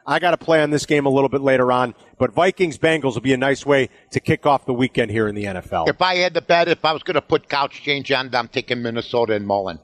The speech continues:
Speaker 2: Uh, Dobbs was just an absolute travic-, uh, travesty, uh, after, uh, you know, drawing up the plays on the sideline and not knowing the players the first week. The problem with him is they gave him a book to look at,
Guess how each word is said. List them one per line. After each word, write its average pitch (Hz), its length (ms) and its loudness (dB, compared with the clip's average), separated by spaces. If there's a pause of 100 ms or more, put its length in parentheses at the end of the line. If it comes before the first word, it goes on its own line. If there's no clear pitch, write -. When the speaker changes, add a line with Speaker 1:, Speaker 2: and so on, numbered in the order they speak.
(200)
Speaker 2:
Uh, 110 220 2
Dobbs 143 460 -2
was 123 100 -10
just 131 220 -6
an 120 80 -8
absolute 113 500 -6
travic-, 117 540 -2 (180)
uh, 107 120 -4
travesty, 113 760 -6 (300)
uh, 107 340 2
after, 127 340 -4 (140)
uh, 113 60 0
you 110 180 -8
know, 104 80 -10
drawing 123 320 -2
up 120 140 -4
the 113 60 -14
plays 123 320 -4
on 110 100 -4
the - 80 -12
sideline 110 480 -4
and 107 100 -10
not 107 180 -2
knowing 110 220 -6
the 104 60 -12
players 113 380 -4
the - 80 -20
first - 300 -12
week. 95 160 -18
The - 80 -4
problem 117 340 -2
with - 140 -10
him 127 140 -4
is 139 180 -2 (320)
they 127 120 -2
gave 135 220 -4
him 117 120 -8
a 117 60 0
book - 300 -2
to 127 60 -4
look 113 280 -4
at, 104 240 -4